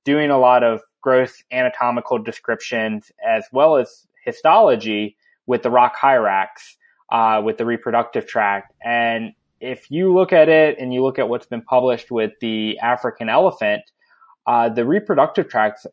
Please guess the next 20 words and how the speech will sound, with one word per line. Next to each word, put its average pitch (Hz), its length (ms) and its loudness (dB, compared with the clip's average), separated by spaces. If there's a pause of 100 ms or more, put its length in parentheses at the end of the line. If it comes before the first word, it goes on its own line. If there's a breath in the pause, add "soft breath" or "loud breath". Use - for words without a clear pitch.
(100)
are 113 520 -2
very, 151 300 2
very 113 260 0
similar, 104 640 0 (120)
uh, 107 340 2 (300)
in 127 180 -6
the 120 80 -4
way 120 200 0
that 117 160 -2
they 110 120 0
appear. 101 560 -2 (240)
And 127 140 -4
it, 131 180 -2
it 139 200 -2
threw 180 240 6
us 156 140 0
off 131 280 4
a 131 40 2
little 107 300 0
bit. 104 340 0